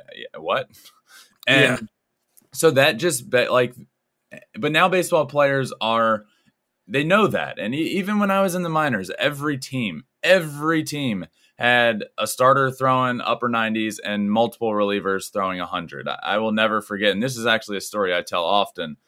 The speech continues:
Speaker 1: Um, but I walked in the locker room one day where we have the, um, the lineup card and the scouting report for the next, for that pitcher posted right there when you walk in. So I walked in one day, saw I was in the lineup, looked at the pitching,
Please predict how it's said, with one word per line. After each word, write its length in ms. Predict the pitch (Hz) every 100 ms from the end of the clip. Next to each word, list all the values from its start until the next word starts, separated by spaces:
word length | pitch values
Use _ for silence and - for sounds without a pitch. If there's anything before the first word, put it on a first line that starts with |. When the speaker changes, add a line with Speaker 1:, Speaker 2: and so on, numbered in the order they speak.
| _ _ -
Speaker 1:
Um, 520 | 98 92 87 82 73 -
but 360 | 92 101 - _ -
I 80 | 117
walked 200 | 135 135
in 80 | 131
the 60 |
locker 320 | 120 120 120
room 160 | 117 110
one 160 | 110 107
day 160 | 107
where 140 | 104 95
we 100 | 98
have 340 | 101 98 85
the, 360 | 95 92 87 - _ _
um, 560 | - 90 87 73 73 67 _
the 80 | 92
lineup 420 | 98 107 107 101
card 540 | - 104 98 95 92 -
and 440 | 90 87 85 85
the 100 | 85
scouting 400 | 82 - 104 101
report 420 | 98 92 101 92 -
for 60 |
the 120 | 90 90
next, 420 | 92 - - -
for 120 | 101
that 200 | 95 90
pitcher 480 | - 104 92 87 80 _ _ -
posted 400 | 123 117 - 98
right 180 | 101 101
there 200 | 95 92
when 80 | 87
you 100 | 92
walk 260 | 92 98
in. 280 | 143 104 80
So 120 | -
I 60 | 90
walked 280 | 104 104 104
in 140 | 98
one 160 | 92 90
day, 200 | 92 90
saw 320 | - 92 90
I 60 | 87
was 100 | 87
in 80 |
the 80 | 85
lineup, 460 | 87 95 95 92 90 _ _ -
looked 160 | 101 101
at 60 | -
the 80 |
pitching, 540 | - 110 - 101 95